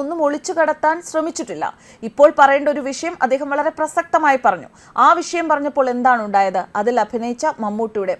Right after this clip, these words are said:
മതം നോക്കുന്നു, അതിനെ കുറ്റം പറയുന്നു, സംവിധായകന് വിലക്കേർപ്പെടുത്തുന്നു. മതങ്ങൾ കലാസൃഷ്ടിയിൽ ഇടപെടുകയാണ്, മതങ്ങൾ രാഷ്ട്രീയത്തിൽ ഇടപെടുന്നത് തന്നെ വലിയ പ്രശ്നമാണ്. അത് നമ്മൾ കണ്ടുകൊണ്ടിരിക്കുന്നതുമാണ്. കഥയിൽ മതങ്ങൾ ഇടപെടുന്നത് അംഗീകരിച്ചു കൊടുക്കാൻ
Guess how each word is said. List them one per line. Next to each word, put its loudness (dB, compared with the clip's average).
മതം -2
നോക്കുന്നു, -10
അതിനെ 2
കുറ്റം 2
പറയുന്നു, -4
സംവിധായകന് -2
വിലക്കേർപ്പെടുത്തുന്നു. -6
മതങ്ങൾ 6
കലാസൃഷ്ടിയിൽ -2
ഇടപെടുകയാണ്, -4
മതങ്ങൾ 0
രാഷ്ട്രീയത്തിൽ -2
ഇടപെടുന്നത് 2
തന്നെ -2
വലിയ 0
പ്രശ്നമാണ്. -8
അത് 2
നമ്മൾ -2
കണ്ടുകൊണ്ടിരിക്കുന്നതുമാണ്. -4
കഥയിൽ 2
മതങ്ങൾ 2
ഇടപെടുന്നത് 0
അംഗീകരിച്ചു -6
കൊടുക്കാൻ -6